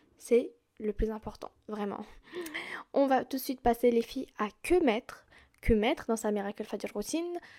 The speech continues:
Je vous ai cité ce que moi j'ai fait et je vais le citer plus en détail maintenant du coup. Euh, mais je vous dis un peu tout ce que vous pouvez faire. Euh, bien sûr, je, j'ai pas toutes les idées du monde. Vous pouvez avoir vos propres idées, euh, de choses que vous voulez faire vous-même.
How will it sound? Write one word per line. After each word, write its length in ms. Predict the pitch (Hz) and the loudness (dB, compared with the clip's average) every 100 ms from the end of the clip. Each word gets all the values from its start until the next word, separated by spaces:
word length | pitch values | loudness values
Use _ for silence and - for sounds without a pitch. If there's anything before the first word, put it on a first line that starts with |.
| - | -20
Je 120 | - 220 | -12 -8
vous 80 | |
ai 40 | 220 | -8
cité 240 | - 240 | -4 -2
ce 80 | 226 | -2
que 100 | - | -4
moi 260 | 214 202 208 | -4 -4 -4
j'ai 140 | 247 | -4
fait 240 | - 349 440 _ | -4 -6 -6 _
et 140 | - 208 | -4 -4
je 100 | 214 | -4
vais 60 | |
le 60 | 202 | -10
citer 260 | - 240 220 | -12 -10 -8
plus 200 | 247 247 | -6 -4
en 60 | |
détail 360 | 240 233 254 302 | -4 -4 -4 -4
maintenant 360 | 220 220 240 | -6 -6 -8
du 140 | 269 - | -8 -8
coup. 200 | - 349 - - _ 220 | -4 -4 -6 -20 _ -2
Euh, 120 | 214 | 0
mais 80 | 214 | -2
je 120 | 233 | -4
vous 100 | 233 | -10
dis 160 | 226 285 | -6 -4
un 100 | 233 | -2
peu 220 | 226 240 | -4 -6
tout 100 | - | -8
ce 80 | - | -2
que 80 | |
vous 80 | 226 | -2
pouvez 240 | 220 202 196 | -2 -6 -4
faire. 280 | 233 254 | -4 -2
Euh, 80 | 214 | -4
bien 140 | 196 208 | -4 -6
sûr, 180 | 277 | -6
je, 220 | 254 220 202 | -6 -8 -8
j'ai 160 | 208 | -6
pas 140 | 254 277 | -4 -4
toutes 180 | - | -2
les 140 | 254 233 | -4 0
idées 160 | 226 | -2
du 120 | 220 220 | -2 -4
monde. 220 | 226 254 | -4 -6
Vous 60 | |
pouvez 220 | - 214 214 | -6 -6 -4
avoir 260 | 214 208 | -4 -4
vos 100 | 208 | -6
propres 360 | 202 - - - | -10 -10 -10 -6
idées, 300 | 226 220 254 - _ _ 190 | -2 0 0 -6 _ _ -4
euh, 140 | 190 | -4
de 140 | 196 | -4
choses 240 | 196 226 220 | -6 -6 -6
que 100 | 214 | -6
vous 60 | |
voulez 220 | 202 226 220 | -6 -10 -8
faire 220 | 214 208 | -8 -8
vous-même. 380 | 220 233 214 | -6 -4 -4